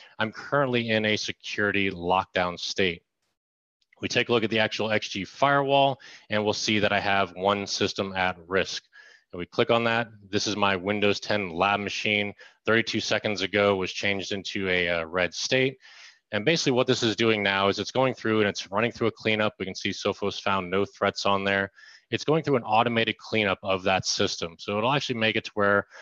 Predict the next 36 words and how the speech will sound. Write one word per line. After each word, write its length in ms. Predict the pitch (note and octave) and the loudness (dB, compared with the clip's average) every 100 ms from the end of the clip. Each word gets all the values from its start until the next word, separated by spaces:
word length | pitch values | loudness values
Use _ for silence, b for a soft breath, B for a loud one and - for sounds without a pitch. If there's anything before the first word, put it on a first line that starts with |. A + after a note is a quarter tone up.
| B B | B B
uh, 140 | F#2 F2 | -6 -2
we 120 | G2 | 0
upload 260 | G#2 G#2+ | 2 4
all 160 | G2 G2+ | 4 4
the 80 | G2+ | 4
data 240 | G2+ G2 | 2 2
to 260 | G2 F#2 F2 | 2 0 -4
Sophos 420 | - C3 B2 B2+ - | -2 0 0 -2 0
Central 460 | C3 B2+ - A#2+ | -2 -2 0 0
as 140 | G#2 - | 0 -2
to 120 | G2+ | -10
what 260 | F2+ G2+ - | -2 -2 0
happened. 440 | G#2 G2 - G#2 _ - _ _ _ - b b b b - | 0 0 -2 -14 _ -20 _ _ _ -20 b b b b -4
So 240 | - A#2 | 2 4
what 160 | C#3 E3+ | 4 0
we'll 80 | E3+ | -2
do 200 | C#3 B2 | 0 2
now 220 | A2 A2 | 4 2
is 120 | G#2 | 2
we'll 100 | C3 | 0
actually 200 | D3+ D3+ | 0 -4
come 260 | - B2+ A#2+ | -2 2 2
in 160 | A2+ | 2
and 100 | G2 | 0
take 220 | - A#2 | 0 -2
a 40 | G2+ | 0
look 240 | G2 G2+ | 0 0
at 80 | F#2+ | -2
these 160 | F#2 F2 | -4 -4
attacks 540 | - F#2 F2 - - | -4 -2 -2 -6 -14
from 440 | - G#2 G2+ G#2 G#2 | -2 0 0 -4 -6
the 60 | G#2 | -6
Sophos 380 | - G2+ G2+ - | -2 -2 -2 -4
Central 340 | G2+ F#2 F#2 | -6 -6 -4
admin 400 | F#2+ F#2 F#2 F2 | -2 -2 -2 -4
dashboard. 520 | F2 F2+ - F2+ E2+ | 0 -2 -2 -8 -8